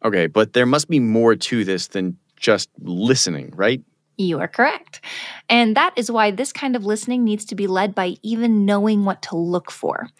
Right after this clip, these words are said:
Speaker 2: The team who researched this phenomenon developed a speech analysis test and used it on a hundred and eighteen subjects with no prior clinical diagnoses. The test began with an assessment called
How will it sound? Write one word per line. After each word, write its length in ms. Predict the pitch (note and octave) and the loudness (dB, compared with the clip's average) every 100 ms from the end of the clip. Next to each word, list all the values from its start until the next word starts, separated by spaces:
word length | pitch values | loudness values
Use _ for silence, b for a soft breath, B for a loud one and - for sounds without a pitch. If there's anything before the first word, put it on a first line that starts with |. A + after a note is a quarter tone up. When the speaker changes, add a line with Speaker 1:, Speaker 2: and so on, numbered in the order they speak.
| B B B _ | B B B _
Speaker 2:
The 80 | A#3 | -2
team 240 | - D#4+ | 0 -2
who 120 | D#4 C4 | 0 0
researched 480 | B3 A#3+ B3+ - | 2 2 0 0
this 160 | G#3+ A3 | -4 -2
phenomenon 560 | G#3+ F#3 F3+ G#3 A#3+ B3 | 0 2 2 2 0 0
developed 400 | G3 G3+ A3+ - | 0 0 -2 -6
a 80 | |
speech 400 | - - A#3+ B3+ - | -10 -8 -8 -8 -2
analysis 640 | G#3 G3 F#3 F#3+ - E3+ - | 0 0 0 -4 -8 -12 -10
test 340 | D#3 F3+ - | -10 -12 -10
and 180 | G#3 G3+ | 0 2
used 220 | A3 A#3+ | 2 0
it 100 | D4+ | 0
on 160 | C4+ G#3+ | 2 0
a 60 | F#3 | 0
hundred 400 | - A#3+ C#4+ B3+ | -2 -2 -2 -4
and 160 | F#3+ | -4
eighteen 400 | - B3+ - C#4 | -4 -8 -4 -6
subjects 560 | C#4+ G3 E3 F3+ - - | -2 -4 -2 -4 -4 -4
with 160 | G#3 G#3 | -4 0
no 400 | F#3 G3 A3+ C4+ | 0 2 2 -2
prior 420 | - A3 G#3+ G#3 | -4 -2 0 0
clinical 440 | - G#3 G3+ F#3 | -2 -4 -2 -4
diagnoses. 800 | F#3 E3 E3 D#3+ E3+ - - - B B B B B | -4 -4 -4 -6 -6 -10 -12 -12 B B B B B
The 80 | G#3+ | 0
test 300 | B3 D4 - | 2 0 -2
began 340 | C4+ B3 B3 | -2 0 2
with 160 | A#3 A3 | 0 0
an 100 | G3 | -4
assessment 460 | G3+ A3+ A3+ A#3+ A#3 | -2 -4 -2 -4 -4
called 380 | F3+ F3+ F3+ | -2 -2 -4